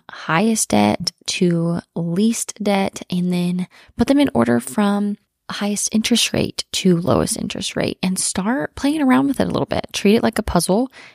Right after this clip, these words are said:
and see which method slash which way would be best for you and more motivating for you. In my opinion, when you want to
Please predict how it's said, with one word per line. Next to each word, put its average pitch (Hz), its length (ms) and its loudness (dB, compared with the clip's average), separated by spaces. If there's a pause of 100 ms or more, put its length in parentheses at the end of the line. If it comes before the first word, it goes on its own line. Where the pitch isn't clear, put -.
(140)
and 180 480 0
see 185 580 0
which 170 560 -6
method 180 640 0
slash 170 540 -4
which 180 280 -2
way 185 480 0
would 180 300 -2
be 170 140 -4
best 160 320 -2
for 175 120 -2
you 156 280 0
and 180 180 0
more 160 140 0
motivating 170 580 -2
for - 440 -8
you. 165 380 -2 (380)
In 185 120 6
my 185 140 2
opinion, 220 600 4 (120)
when 165 300 0
you 165 380 2
want 220 360 0
to 175 440 2